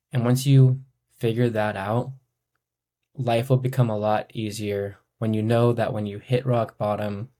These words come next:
you have someone to help bring you back up. Because you really can't live this life alone, guys. You need a good support system, you need family, and you need real friends to help you get out of a slump that you're in or help you get through challenges in life.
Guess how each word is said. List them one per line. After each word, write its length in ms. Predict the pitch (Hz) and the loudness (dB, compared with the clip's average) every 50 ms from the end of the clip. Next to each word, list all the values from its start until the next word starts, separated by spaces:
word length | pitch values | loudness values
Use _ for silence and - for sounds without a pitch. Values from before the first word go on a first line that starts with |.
| _ _ _ _ _ _ _ _ - | _ _ _ _ _ _ _ _ -6
you 120 | 123 113 | -4 -4
have 280 | 104 113 113 110 107 - | -2 0 0 0 0 0
someone 380 | - - 113 110 104 104 104 | -4 -4 -4 -4 -4 -4 -4
to 80 | 101 101 | -6 -6
help 300 | 98 110 107 107 - - | -2 0 0 0 0 -2
bring 180 | 107 104 101 101 | -6 -6 -6 -6
you 100 | 98 95 | -8 -8
back 280 | - 82 85 - - | -10 -10 -12 -10 -10
up. 240 | - - - - _ _ _ _ _ _ _ _ _ _ _ _ _ _ _ _ _ | -10 -10 -12 -14 _ _ _ _ _ _ _ _ _ _ _ _ _ _ _ _ _
Because 240 | _ - 120 107 110 | _ -4 -2 -2 -2
you 100 | 110 110 | -2 2
really 240 | 120 123 123 127 131 | 4 4 4 4 2
can't 300 | - - 123 104 104 110 | 2 0 0 0 0 -4
live 180 | 110 107 101 | -6 -6 -6
this 220 | 110 107 101 - - | -8 -10 -8 -6 -6
life 280 | 104 104 104 - - | -6 -6 -6 -8 -10
alone, 280 | 107 104 101 98 98 101 | -8 -6 -4 -4 -4 -4
guys. 400 | 101 104 98 95 98 95 95 104 | -4 -4 -4 -4 -4 -6 -8 -6
You 100 | 104 104 | -4 -2
need 460 | 107 107 110 113 120 120 120 127 - _ _ _ _ _ _ _ | -2 0 2 2 2 2 0 -2 -6 _ _ _ _ _ _ _
a 80 | - 131 | -2 0
good 200 | - 123 113 - | 0 0 -2 -2
support 440 | - - 135 131 - 120 110 107 - | -2 -6 -6 -4 -4 -4 -4 -4 -6
system, 420 | - 110 104 - - - 107 107 | -8 -8 -8 -6 -6 -4 -4 -2
you 100 | 107 107 | -2 -2
need 240 | 107 110 120 120 - | 0 0 0 -2 -2
family, 640 | - - 113 107 104 104 104 104 104 104 101 98 | -2 -2 0 0 0 0 0 0 0 -2 -4 -4
and 100 | - 107 | -4 -2
you 80 | 107 107 | -2 0
need 400 | 107 107 107 101 104 101 104 - | 0 0 -2 -2 -4 -6 -6 -2
real 460 | 110 113 117 113 113 113 117 131 - _ _ _ _ _ _ | 0 0 2 2 2 0 -2 -4 -8 _ _ _ _ _ _
friends 600 | _ - - - 113 107 101 98 98 98 - - | _ -8 -2 0 0 0 0 -2 -4 -10 -12 -14
to 160 | - - 110 101 | -8 -6 -6 -2
help 300 | - 113 110 110 - 120 | 0 0 0 0 0 -4
you 100 | 113 107 | -6 -4
get 160 | - 117 110 | -2 0 0
out 120 | 104 104 | 0 0
of 100 | 107 98 | -2 -4
a 40 | 98 | -6
slump 400 | - - - - 113 110 107 - | -8 -6 -4 -2 -2 -4 -2 -2
that 160 | 110 107 107 | -2 0 0
you're 160 | 107 107 110 | 0 -2 0
in 320 | 110 110 107 107 107 127 - _ _ _ _ _ _ _ | 0 0 -2 -2 -4 -6 -10 _ _ _ _ _ _ _
or 60 | - 131 | -6 0
help 240 | 123 110 - - | 0 0 0 0
you 80 | 113 107 | -2 -4
get 240 | 110 117 107 104 - | -2 -2 -2 -2 -2
through 140 | - 110 107 | -4 -8 -6
challenges 640 | - - 110 101 98 101 98 95 98 98 98 98 | -6 -4 -4 -4 -4 -4 -6 -6 -8 -8 -8 -8
in 140 | 101 98 95 | -8 -8 -8
life. 320 | 95 92 90 - - - | -8 -8 -8 -8 -10 -14